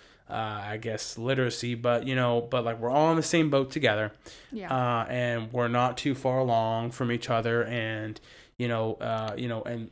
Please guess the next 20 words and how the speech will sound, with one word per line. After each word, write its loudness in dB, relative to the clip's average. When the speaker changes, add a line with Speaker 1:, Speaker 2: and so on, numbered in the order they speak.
Speaker 1:
it -4
can 4
be 2
difficult 2
to 0
manage 2
sometimes 2
and -2
to -4
understand 0
it 0
and -6
how 2
to -2
go 2
about 2
it, 4
but, 0
but -4
God 4